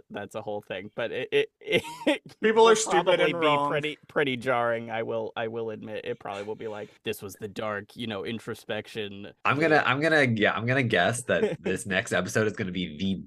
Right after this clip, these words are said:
Speaker 3: best episode of the season.
Speaker 1: <laughs>
Speaker 3: Everybody's gonna go,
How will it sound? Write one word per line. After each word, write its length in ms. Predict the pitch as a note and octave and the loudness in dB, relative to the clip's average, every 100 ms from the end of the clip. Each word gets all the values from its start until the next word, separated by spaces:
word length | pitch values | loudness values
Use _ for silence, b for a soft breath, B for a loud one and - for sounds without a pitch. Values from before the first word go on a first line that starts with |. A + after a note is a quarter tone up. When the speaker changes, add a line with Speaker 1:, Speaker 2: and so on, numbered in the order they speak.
| - | 2
Speaker 3:
best 480 | F#2 A2 A#2+ - - | 4 4 0 -6 -2
episode 520 | G2+ G2 G2 - F2+ | 0 0 0 2 2
of 220 | D#2+ E2+ D#2 | 2 -2 -2
the 140 | D#2+ | -4
season. 420 | - E2+ D#2 D#2 B3+ | -2 -2 -4 -4 0
Speaker 1:
<laughs> 100 | A#3 | 2
Speaker 3:
Everybody's 520 | - C#3+ D3 D3+ D#3 C#3+ | 6 8 8 8 8 6
gonna 220 | D3 C#3 | 6 6
go, 400 | C3 A#2+ A2 G#2 | 8 8 8 6